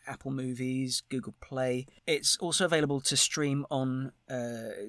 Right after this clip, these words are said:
Classics on Demand, which I think is something you can only watch if you're prepared to watch movies on a laptop or an iPad.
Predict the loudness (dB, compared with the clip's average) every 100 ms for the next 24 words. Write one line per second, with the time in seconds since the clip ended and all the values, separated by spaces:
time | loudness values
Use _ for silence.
0 | -10 -6 -2 2 0 2 2 2 -2 -2
1 | 0 4 4 4 0 -4 -8 -8 -8 -2
2 | 0 -2 -6 -14 -12 -6 -4 -2 -2 -2
3 | -2 -4 -2 -2 -2 -4 -6 -4 -6 -4
4 | -6 -4 -6 -2 -2 2 0 0 -2 -4
5 | -6 _ -20 -16 -16 -20 -6 0 2 2
6 | 0 -4 -4 -4 -6 -8 _ _ -4 -4
7 | -6 -4 -4